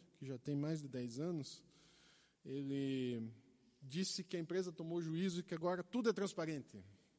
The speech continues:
Tudo transparente, e-mail, telefone, celular, é, não tem nada escondido,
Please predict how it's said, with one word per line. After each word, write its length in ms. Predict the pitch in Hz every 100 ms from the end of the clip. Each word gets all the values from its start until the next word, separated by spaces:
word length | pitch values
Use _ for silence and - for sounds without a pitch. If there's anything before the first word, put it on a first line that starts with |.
| -
Tudo 180 | 226
transparente, 640 | 175 180 160 160 165 180 170
e-mail, 420 | 151 160 175 165
telefone, 560 | 160 165 - 180 180 170
celular, 800 | - 175 160 147 170 180 175 - - - -
é, 580 | 165 165 165 156 151 156
não 140 | 170 185
tem 140 | 180
nada 180 | 202 196
escondido, 580 | 160 170 147 143 110